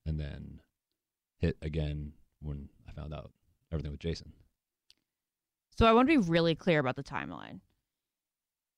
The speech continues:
Speaker 2: You guys broke up officially in September. You be-, you, you remained friendly.
Speaker 1: Mm-hmm.
Speaker 2: Then Jason and Caitlyn met while recording her podcast in October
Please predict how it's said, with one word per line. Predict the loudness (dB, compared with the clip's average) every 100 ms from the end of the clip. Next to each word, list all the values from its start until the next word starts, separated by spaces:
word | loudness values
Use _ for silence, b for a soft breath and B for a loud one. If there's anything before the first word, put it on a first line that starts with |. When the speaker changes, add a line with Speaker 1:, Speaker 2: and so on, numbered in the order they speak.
| _ 0
Speaker 2:
You | 4
guys | 6 4
broke | 4 4 4
up | 4
officially | 2 0 0 0 0
in | 0
September. | -2 -4 -4 -4
You | -6
be-, | -8 -14 _
you, | -2 0 -2
you | -2 2 2 -2
remained | 0 4 4 4 0
friendly. | -2 0 2 2 -2 -6 -6 -8 -8 -2
Speaker 1:
Mm-hmm. | 0 0 -4 -12 _ _ 0
Speaker 2:
Then | 4 4 4 4 2 0 -4 _ -4
Jason | 2 2 2 0
and | 0
Caitlyn | 2 0 2 -2 -4
met | -2 2 2 2 -2 -14 _ -20
while | -2 4 6 6
recording | 2 4 4 4
her | 2
podcast | 2 0 0 0 2
in | 2
October | 2 2 0 0 -4 -8